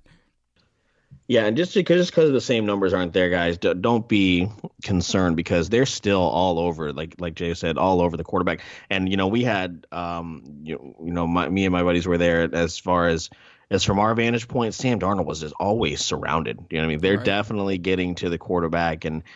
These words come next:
Speaker 1: and affecting that side of the ball. So, so don't worry, they are going to, the, those sacks are going to come, those stats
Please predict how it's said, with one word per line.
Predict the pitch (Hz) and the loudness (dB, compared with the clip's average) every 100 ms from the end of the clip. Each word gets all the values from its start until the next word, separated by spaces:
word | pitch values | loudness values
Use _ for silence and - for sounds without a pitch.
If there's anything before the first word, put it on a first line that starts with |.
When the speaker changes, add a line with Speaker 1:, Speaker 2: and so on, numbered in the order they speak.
| - _ 101 | -20 _ -4
Speaker 1:
and | 87 | -4
affecting | 87 90 85 92 85 85 87 _ _ - | -2 -2 -2 -4 -6 -6 -10 _ _ -6
that | 87 78 | -4 -4
side | - 87 | -4 -6
of | 85 | -4
the | 76 | -6
ball. | 80 78 | -4 -4
So, | - 87 78 - - | -2 -4 -4 -10 -20
so | - 135 | -4 0
don't | 185 | 2
worry, | 175 117 | 2 2
they | 104 113 | 0 -2
are | 120 | -2
going | 113 110 107 104 | -2 -4 -4 -8
to, | - 104 98 95 95 - | -8 -4 -2 -4 -6 -12
the, | 80 82 | -6 -4
those | 73 98 107 - | -2 0 0 0
sacks | 113 107 - | 0 0 -2
are | 104 | -6
going | 101 101 | -4 -4
to | 98 | -4
come, | 98 98 | -4 0
those | 92 - | -2 -2
stats | 98 95 - | -2 -2 -4